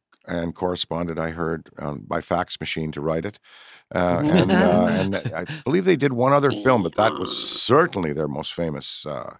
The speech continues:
Speaker 2: Yeah.
Speaker 1: and well-known one, and so well done, and, uh, you know, well directed with great actors in it. Yeah, that's a triple A.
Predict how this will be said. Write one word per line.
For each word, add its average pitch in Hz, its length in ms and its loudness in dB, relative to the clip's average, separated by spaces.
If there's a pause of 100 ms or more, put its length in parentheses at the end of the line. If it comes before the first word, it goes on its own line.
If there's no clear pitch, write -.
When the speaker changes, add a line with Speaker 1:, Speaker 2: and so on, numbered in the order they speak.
(240)
Speaker 2:
Yeah. 104 360 4
Speaker 1:
and 85 200 2
well-known 82 680 0
one, 71 240 -4
and 76 180 -8
so 104 600 0
well 80 300 -2
done, 78 360 -4
and, 73 380 -8
uh, 71 340 -6
you 76 100 -10
know, 73 120 -10
well 87 200 -6
directed 80 420 -6
with 71 140 -10
great 82 220 -6
actors 76 440 -6
in 80 100 -6
it. 80 100 -8 (420)
Yeah, - 140 4
that's 143 220 4
a 147 40 2
triple 110 400 2
A. 87 80 2